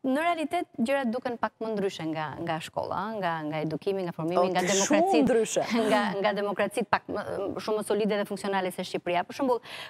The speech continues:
Speaker 1: unë pak më herët kisha dhe, ë, në kryetaren e Partisë Demokratike, Paloka, në studio. Ai po f-, ai po, po shpjegonte atë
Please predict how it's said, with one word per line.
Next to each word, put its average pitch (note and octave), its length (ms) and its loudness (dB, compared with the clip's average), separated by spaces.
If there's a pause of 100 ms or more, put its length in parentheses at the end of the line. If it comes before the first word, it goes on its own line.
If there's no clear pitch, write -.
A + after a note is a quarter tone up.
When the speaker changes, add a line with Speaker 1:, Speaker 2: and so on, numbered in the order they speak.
Speaker 1:
unë A#3 80 0
pak G#3+ 160 2
më G#3+ 140 -2
herët F#3 180 -4
kisha F#3 240 -2
dhe, F3+ 240 -2
ë, E3+ 140 -2 (340)
në F#3 160 -4
kryetaren F#3 300 -2
e - 20 -20
Partisë E3 240 -4
Demokratike, D#3 480 -4
Paloka, D#3+ 320 -4
në D3 160 -4
studio. F#3 320 -2 (320)
Ai G#3 160 -2
po F#3+ 160 -6
f-, - 240 -14
ai F3+ 240 0
po, E3 160 -8 (160)
po F#3 160 -6
shpjegonte F#3 480 -2
atë F3+ 160 -8